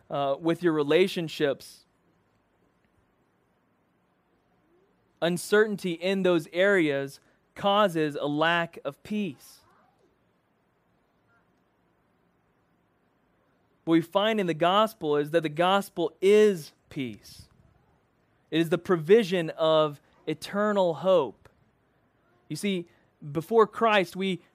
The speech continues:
we have an uncertainty about what will occur in the afterlife, after we pass away, what will happen to us.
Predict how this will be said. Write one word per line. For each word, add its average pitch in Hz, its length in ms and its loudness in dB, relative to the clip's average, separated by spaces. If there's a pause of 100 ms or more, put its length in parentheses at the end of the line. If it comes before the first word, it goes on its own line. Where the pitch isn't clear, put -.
(180)
we 170 100 -2
have 190 340 4 (300)
an 160 180 -4
uncertainty 196 800 2
about 160 320 2
what 190 160 2
will 170 180 -2
occur 190 560 2
in 165 220 -6
the 175 100 -4
afterlife, 160 640 -2
after 180 260 0
we 170 140 0
pass 185 360 -2
away, 170 380 0
what 151 240 0
will 175 120 -6
happen 180 480 -6
to 131 200 -8
us. - 320 -12